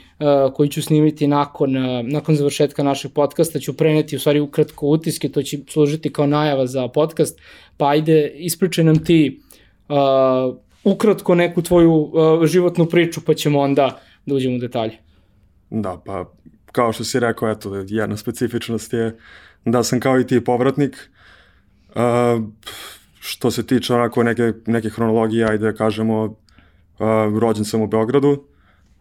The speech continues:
Speaker 2: a, imam trideset godina, stu-, stu-, studirao sam ekonomiju, to jest diplomiran sam ekonomista, mogu da kažem, ponosno treća generacija <laughs> u, a, u porodici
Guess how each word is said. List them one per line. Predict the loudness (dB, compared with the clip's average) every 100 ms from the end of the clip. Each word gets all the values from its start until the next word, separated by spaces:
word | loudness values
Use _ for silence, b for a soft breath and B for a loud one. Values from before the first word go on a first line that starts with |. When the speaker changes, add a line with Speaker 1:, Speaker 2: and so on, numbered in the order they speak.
| -6
Speaker 2:
a, | -2 0 0 0 0
imam | 0 -2
trideset | -2 -2 -4 -4
godina, | -2 0 0 0 -2 -4 -8 _ _ _ -20 -20 -20 -16 -14
stu-, | -8 -6 -6
stu-, | -6 -4 -2 -2
studirao | -4 -2 0 0
sam | -2 -4
ekonomiju, | -2 -2 0 -2
to | -2 -4
jest | -4 -8
diplomiran | -6 -2 0 0 -2
sam | -4 -6
ekonomista, | -4 -4 -6 -8
mogu | -10 -8
da | -8
kažem, | -8 -8 -10 -14 b b b b -10
ponosno | -2 0 -2 -4
treća | -4 -4 -2 -4
generacija | -2 -2 -2 -2 -4 -4 B B B
<laughs> | B B -8
u, | -2 0 0 -2
a, | -2 -2 -2
u | -4 -2
porodici | 0 2 0 -2 -2